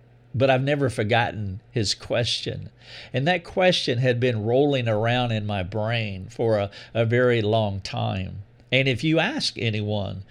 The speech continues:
in the large church that I attended in nineteen eighty-eight when my wife left, if you ask them why they participated in that church,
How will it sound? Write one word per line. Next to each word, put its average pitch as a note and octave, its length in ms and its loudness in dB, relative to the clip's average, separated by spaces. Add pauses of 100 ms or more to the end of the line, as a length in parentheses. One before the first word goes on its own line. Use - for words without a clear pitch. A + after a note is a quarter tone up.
(500)
in B2+ 320 0
the B2 160 0
large B2+ 500 4
church C3+ 400 0
that A#2+ 180 0
I B2 120 4
attended C#3 520 0
in C3+ 160 0
nineteen D3+ 580 -2
eighty-eight D#3 600 0
when A#2 160 -2
my B2 160 0
wife C#3+ 420 -4
left, F2+ 380 -8
if A#2 120 0
you D#3+ 160 2
ask E3+ 360 0
them C3+ 320 2
why C#3 400 4
they D#3+ 240 4
participated B2+ 1080 2
in B2 220 2
that D3 240 2
church, C#3 400 0